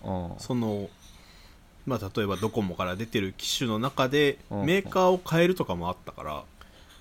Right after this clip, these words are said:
Speaker 1: はいはい。
Speaker 2: そのエスエイチ九マル三アイ
Speaker 1: あー、シャープ製から。
Speaker 2: みたいなやつから、
Speaker 1: はい。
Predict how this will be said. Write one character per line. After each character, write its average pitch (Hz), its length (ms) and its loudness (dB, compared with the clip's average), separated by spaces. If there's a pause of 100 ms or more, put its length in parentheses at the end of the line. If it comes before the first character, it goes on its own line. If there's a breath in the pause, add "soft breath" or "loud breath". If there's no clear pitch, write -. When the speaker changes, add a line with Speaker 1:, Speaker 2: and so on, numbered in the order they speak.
(160 loud breath)
Speaker 1:
は 120 120 0
い 101 60 0
は 92 60 -4
い。 - 20 -10
Speaker 2:
そ - 100 -8
の 98 40 2
エ - 20 0
ス 131 240 2
エ - 20 4
イ 107 60 0
チ 98 320 -6
九 120 200 2
マ 113 200 2
ル 98 260 -6 (680)
三 113 300 -2
ア - 20 -2
イ 101 80 -8
Speaker 1:
あ 104 300 -4
ー、 - 20 -10
シ 104 60 0
ャ 107 140 2
ー 104 40 -4
プ - 160 -12
製 101 40 -6
か 110 60 2
ら。 92 80 2
Speaker 2:
み 85 60 -8
た 98 60 0
い - 20 0
な 92 60 -2
や 95 80 -4
つ - 40 -4
か 127 120 0
ら、 160 320 2
Speaker 1:
は 101 160 -2
い。 80 80 -8